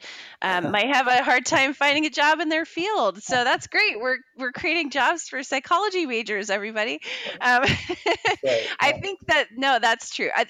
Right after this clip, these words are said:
Speaker 1: eh, that actually was one of my favorite classes in my M B A program was co-, uh, consumer psychology
Speaker 2: Mm-hmm.
Speaker 1: and, you know, really thinking about, you know, how, how do people make, um, buying decisions? How can you create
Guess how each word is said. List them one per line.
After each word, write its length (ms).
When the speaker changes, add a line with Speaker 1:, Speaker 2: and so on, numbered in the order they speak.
Speaker 1:
eh, 160
that 260
actually 300
was 180
one 160
of 60
my 160
favorite 420
classes 540
in 200
my 340
M 120
B 140
A 100
program 380
was 180
co-, 120
uh, 120
consumer 420
psychology 680
Speaker 2:
Mm-hmm. 120
Speaker 1:
and, 280
you 140
know, 80
really 240
thinking 380
about, 380
you 160
know, 100
how, 240
how 220
do 220
people 680
make, 320
um, 280
buying 260
decisions? 600
How 160
can 220
you 140
create 460